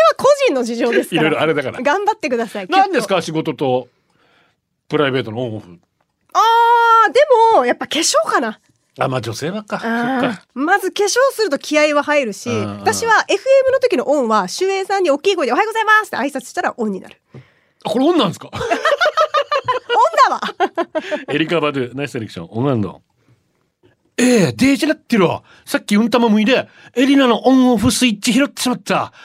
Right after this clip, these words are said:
Speaker 2: 番組中に押したらどうなるかやってみるか。と、まずはオン。
Speaker 1: 今日も本当に皆さん面白かったんですけど。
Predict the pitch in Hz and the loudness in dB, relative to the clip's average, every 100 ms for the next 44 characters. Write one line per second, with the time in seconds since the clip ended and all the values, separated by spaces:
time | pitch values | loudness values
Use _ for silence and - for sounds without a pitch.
0 | - - - 208 233 226 208 220 220 233 | -20 -20 -6 0 2 2 2 2 2 2
1 | 226 185 262 247 220 208 208 247 233 190 | 0 2 2 2 2 -2 -2 -2 2 0
2 | - _ - 320 185 - - - 302 294 | -2 _ 0 2 2 -2 -20 -4 -2 0
3 | 285 285 381 233 110 _ _ _ _ _ | 0 2 2 2 -2 _ _ _ _ _
4 | _ - 294 285 262 - 440 508 _ - | _ 2 2 4 2 2 2 0 _ -2
5 | 453 440 440 480 440 403 311 359 415 415 | 2 4 2 2 4 4 2 0 0 0
6 | 440 - 427 453 440 - 415 | -2 -4 -2 2 2 0 2